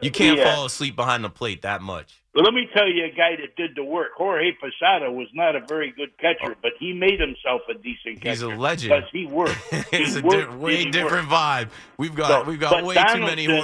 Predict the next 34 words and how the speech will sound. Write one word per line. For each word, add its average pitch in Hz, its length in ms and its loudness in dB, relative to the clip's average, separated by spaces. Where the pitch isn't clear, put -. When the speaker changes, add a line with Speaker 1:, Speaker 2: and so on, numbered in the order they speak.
Speaker 1:
Jorge 143 160 -4
moments 135 460 -4
to 123 60 -12
think 127 280 -8
of 107 360 -6
compared 123 400 -6
to 117 160 -6
Speaker 2:
you 190 140 4
know, 147 220 4
Speaker 1:
Gary 123 260 -4
Speaker 2:
the - 20 -8
thing 160 220 0
with 123 80 -4
Speaker 1:
Sanchez. 123 500 0
Speaker 2:
the 180 180 2
thing 262 180 2
with 185 160 -4
Donaldson, 160 800 -2
Keith, 147 240 -2
you 165 280 -6
know, 165 160 2
Cashman 208 420 0
could 185 160 2
have 160 120 -2
asked 175 280 -2
you 202 140 -4
or 180 220 2
I, 180 260 0
and 185 160 -4
the 196 160 -2
answer 202 220 -4
would 160 200 -2
be 170 140 -6
no, 175 440 2